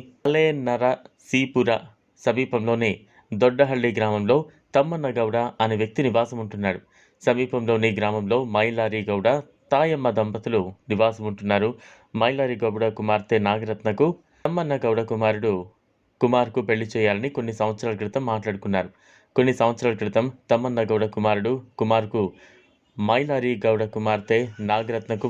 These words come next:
వివాహం జరిగింది. నాగరత్న సంతోషంగా పెళ్లి చేసుకుంది. వివాహం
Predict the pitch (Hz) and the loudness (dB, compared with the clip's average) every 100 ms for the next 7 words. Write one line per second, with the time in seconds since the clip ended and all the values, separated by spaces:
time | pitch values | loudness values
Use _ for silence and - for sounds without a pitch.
0 | 110 110 110 107 104 95 98 98 - - | 0 0 -2 -4 -4 -4 -6 -8 -12 -20
1 | - _ 113 117 127 123 - 113 123 - | -20 _ -2 0 0 -6 -2 -2 -2 -4
2 | - 117 123 127 - 107 107 107 104 101 | 0 0 0 -2 0 0 0 0 -2 -2
3 | 101 - 104 90 - _ _ - 117 123 | -4 -2 -2 -2 -4 _ _ -2 0 2
4 | 117 | -2